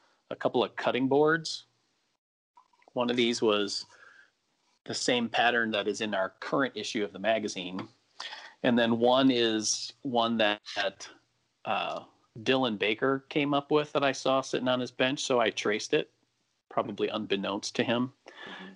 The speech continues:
Speaker 1: It's got kind of a, for those of you who aren't watching on YouTube or on the show notes page, it's got kind of like a meat cleaver shape to it. But I realized that instead of trying to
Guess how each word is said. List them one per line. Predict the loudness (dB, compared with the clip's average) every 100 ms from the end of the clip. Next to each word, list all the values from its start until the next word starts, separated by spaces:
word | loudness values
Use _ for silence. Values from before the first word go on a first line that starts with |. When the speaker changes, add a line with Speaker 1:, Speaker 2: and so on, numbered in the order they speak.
| 0
Speaker 1:
It's | 0 2
got | 0 2
kind | 0 2
of | 2
a, | 0 0 -6 -8 _
for | -4 -2
those | 0 0 0
of | -2
you | -2
who | 0
aren't | -2 0
watching | -2 0 -4 -4
on | -6
YouTube | -6 -6 -2 -2 -2 _ _ _ _ _ _
or | -2 0 2
on | 0
the | -2 -4
show | 0 0 0
notes | -2 -6
page, | -4 0 0 0
it's | -6 0
got | 0 0
kind | 0 2
of |
like | 2 0
a |
meat | -4 -4 -4 -6
cleaver | -4 2 4 4 4 2
shape | 2 2 2 0
to | 0 2
it. | 2 -2 -12 _ _ _ _ _ _ -20 -20 _
But | 4
I |
realized | 6 6 6 4 2 0
that | 0 0 -4 -18 _
instead | -10 -2 0
of | 0 -4
trying | -2 0 2 0
to | 0 0 0 -6